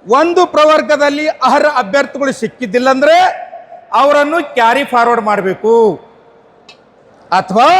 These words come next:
ಉಳಿದಿರ್ತಕ್ಕಂಥ ಉಳಿಕೆ ಹುದ್ದೆಗಳನ್ನು, ಅದು ನೇಮಕಾತಿ ಆಗಿರ್ಬೋದು, ಬಡ್ತಿ ಆಗಿರ್ಬೋದು, ಅವನ್ನ ಏನ್ ಮಾಡ್ಬೇಕಂದ್ರೆ ಮತ್ತೊಂದು ಪ್ರವರ್ಗಕ್ಕೆ ಹಂಚಬೇಕು" ಅಂತ. ಆದರೆ ಇದು ಕಾನ್ಸ್ಟಿಟ್ಯೂಷನ್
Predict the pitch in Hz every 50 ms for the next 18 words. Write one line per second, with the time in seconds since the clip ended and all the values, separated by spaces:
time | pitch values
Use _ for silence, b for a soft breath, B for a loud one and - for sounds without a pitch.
0 | 381 381 - - - - - - - - - - - _ _ 220 254 294 311 311
1 | 370 370 - - 330 302 311 294 285 - - 269 247 240 240 294 330 359 - -
2 | 330 285 302 302 302 311 294 285 285 277 262 254 262 - - - - - - _
3 | - _ - 202 202 208 185 196 226 254 277 285 277 285 285 285 - 294 294 285
4 | 294 294 285 294 294 294 302 311 311 294 - - - - - - 135 131 143 208
5 | 233 269 262 - 339 339 311 294 269 269 240 247 240 240 226 254 262 262 247 -
6 | - - - - - 208 247 277 285 294 277 285 311 339 349 339 330 302 285 269
7 | - 277 294 311 269 254 247 247 - - 294 302 302 294 294 - 262 262 262 262
8 | 240 233 247 254 - 320 359 - 523 - - - - - - - - - - -
9 | 233 262 254 - 233 196 233 214 208 - 196 185 175 175 175 156 - 139 - -
10 | - _ _ _ _ - _ _ _ _ _ _ _ _ _ _ - - - -
11 | - - 185 202 214 214 202 214 208 214 240 277 320 320 - - - - - -
12 | - - - 226 262 226 320 339 349 359 349 - - _ - 240 247 262 277 254
13 | - - 320 - 320 302 285 - 302 311 330 330